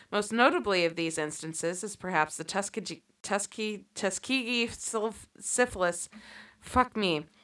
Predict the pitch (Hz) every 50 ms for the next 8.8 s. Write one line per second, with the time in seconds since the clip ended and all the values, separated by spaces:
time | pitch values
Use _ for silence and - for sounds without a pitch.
0 | _ _ _ _ _ - - - - 247 233 - - - 269 277 285 226 247 240
1 | 233 226 - - - - - - 294 320 320 - 240 208 185 - - - 185 165
2 | 156 156 156 165 - 113 196 190 190 185 - - - 190 208 214 214 202 226 202
3 | 202 190 185 185 196 208 202 190 185 175 170 175 185 185 208 208 202 - 190 180
4 | - - - 165 151 147 - - 170 165 165 170 165 180 - - 202 - - 180
5 | 175 165 170 165 160 160 165 160 - - 196 185 175 170 170 170 - - 170 160
6 | 165 160 160 - - - - - - - - 175 175 - 175 165 165 165 - -
7 | - 208 202 196 185 170 151 151 156 - - 175 180 180 202 190 180 170 156 156
8 | 160 160 156 156 - - - 170 160 160 - 170 165 160 156 156